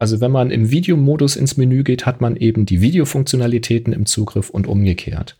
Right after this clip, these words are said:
Das finde ich tatsächlich relativ clever, weil ansonsten wär's, glaub ich, sehr, sehr voll geworden im Video. Dann hat die Kamera dreizehn konfigurierbare Tasten. Dreizehn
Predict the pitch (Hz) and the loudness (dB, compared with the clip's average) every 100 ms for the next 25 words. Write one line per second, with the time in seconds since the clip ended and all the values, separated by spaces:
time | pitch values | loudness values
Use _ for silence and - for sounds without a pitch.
0 | _ - _ - 101 165 - - 170 143 | _ -20 _ -2 0 0 -2 0 0 0
1 | 139 131 127 120 117 123 120 101 - - | 0 2 2 2 2 0 2 -2 -4 0
2 | 101 135 160 147 120 107 107 113 113 - | 2 4 2 2 2 2 0 0 0 0
3 | 107 101 - 95 92 98 98 117 104 - | 0 0 0 0 2 2 2 2 2 0
4 | 101 87 85 85 76 78 - 85 - 80 | 0 0 0 -2 -2 -4 -4 -4 -4 -4
5 | - - - _ _ _ _ _ _ _ | -6 -8 -14 _ _ _ _ _ _ _
6 | _ _ _ _ _ _ _ _ - - | _ _ _ _ _ _ _ _ -20 -20
7 | - - _ _ 101 143 196 175 156 175 | -20 -20 _ _ 0 0 0 0 0 2
8 | 175 165 143 135 98 147 220 - 214 202 | 2 2 2 0 0 -2 0 -2 0 0
9 | - 175 175 175 147 156 156 131 135 135 | 0 0 0 0 0 0 0 2 2 0
10 | - 147 - - - - _ _ _ _ | 0 0 0 -2 -8 -10 _ _ _ _
11 | 107 104 156 - - 139 147 151 | -2 2 2 0 0 0 0 -2